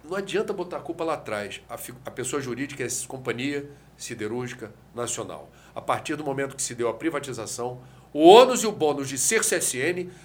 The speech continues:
passou pra iniciativa privada. Então, o senhor Benjamin Steinbrück tem a responsabilidade pessoal, como pessoa física, e jurídica, como responsável pela C S N, para enfrentar essas questões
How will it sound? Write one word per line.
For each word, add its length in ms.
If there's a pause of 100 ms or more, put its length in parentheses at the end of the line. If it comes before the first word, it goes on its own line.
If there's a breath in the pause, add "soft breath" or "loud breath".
(160 loud breath)
passou 300
pra 120
iniciativa 400
privada. 420 (360 loud breath)
Então, 100
o 40
senhor 180
Benjamin 360
Steinbrück 520
tem 100
a 20
responsabilidade 800 (320 loud breath)
pessoal, 640
como 140
pessoa 260
física, 400 (1400 loud breath)
e 80
jurídica, 600 (440)
como 160
responsável 540
pela 180
C 140
S 160
N, 200 (1040 loud breath)
para 460
enfrentar 960
essas 240
questões 680